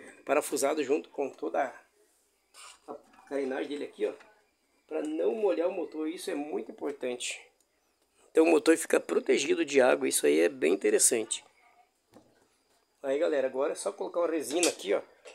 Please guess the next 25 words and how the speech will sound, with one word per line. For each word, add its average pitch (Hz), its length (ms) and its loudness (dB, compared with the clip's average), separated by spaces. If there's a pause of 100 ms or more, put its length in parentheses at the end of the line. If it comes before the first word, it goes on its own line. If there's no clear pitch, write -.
(280)
pra 131 240 0 (400)
garantir 151 580 0
essa - 180 -2
solda 180 480 -2 (580)
e - 60 -20
colocar 165 480 -2
ele 170 160 -2
aqui 156 200 -6
novamente 151 560 0
no 156 300 0 (760)
enforca-gato 151 720 -4
aqui, - 160 -8
ó. 175 40 -6 (1300)
Ó, 131 80 -6
o 120 40 -12
capacitor - 440 -4
tem 165 100 -6
que 160 60 -8
ficar 135 140 -2
preso 151 280 -2
aqui, - 320 -6
ó, - 60 -2 (320)
bem 156 220 -4
certinho 135 420 -6
aqui. 196 260 -6